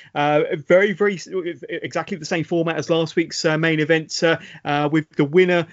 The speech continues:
uh, they will get the man advantage in the War Games match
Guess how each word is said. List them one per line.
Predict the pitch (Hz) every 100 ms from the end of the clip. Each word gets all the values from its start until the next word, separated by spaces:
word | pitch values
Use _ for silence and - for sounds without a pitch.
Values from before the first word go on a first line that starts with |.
| - -
uh, | 147 147 147 151 151 160 135
they | 170
will | 160
get | 147 160
the | 147
man | 151 151 147 143 131 120 -
advantage | 143 156 151 143 - 147 127 -
in | 151
the | 135
War | 139 147
Games | 147 139 127
match | 147 143 - -